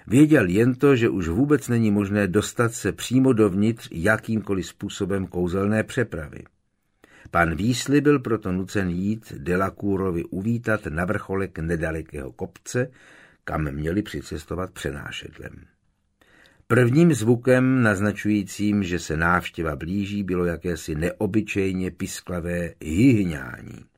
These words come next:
Ukázalo se, že je to smích pana Weasleyho, který se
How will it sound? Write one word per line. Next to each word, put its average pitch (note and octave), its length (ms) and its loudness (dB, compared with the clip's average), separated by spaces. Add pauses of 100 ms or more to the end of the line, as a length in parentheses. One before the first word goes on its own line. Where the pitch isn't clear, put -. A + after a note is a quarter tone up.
(800)
Ukázalo D3+ 560 2
se, C3 260 0
že G2+ 180 0
je F2+ 180 0
to F2 260 -4
smích F2 420 -6
pana D2+ 300 -10
Weasleyho, G2 600 -4
který F#2+ 460 -2
se D#2 380 -10